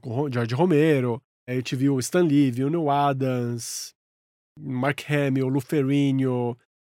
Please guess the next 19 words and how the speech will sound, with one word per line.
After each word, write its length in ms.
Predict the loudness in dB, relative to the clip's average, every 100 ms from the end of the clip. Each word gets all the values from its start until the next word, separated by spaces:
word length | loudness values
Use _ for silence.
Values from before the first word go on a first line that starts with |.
| _ _
é, 360 | -8 -4 -2 -4 0
tá 160 | 0 2
todo 240 | 2 4
mundo. 380 | 4 2 -2 -8 -6
Vai 160 | -4
pra 120 | -4
San 140 | -4 -2
Diego 300 | 0 0 0
há 40 |
muito 220 | -2 -4
tempo, 440 | 0 2 2 0 -4
a 80 | -2
gente 180 | -4
foi 140 | -2 0
nesse 220 | 0 -2
nosso 220 | -6 -6
primeiro 380 | -2 2 4 4
ano 260 | 4 2 2
aí. 300 | 2 0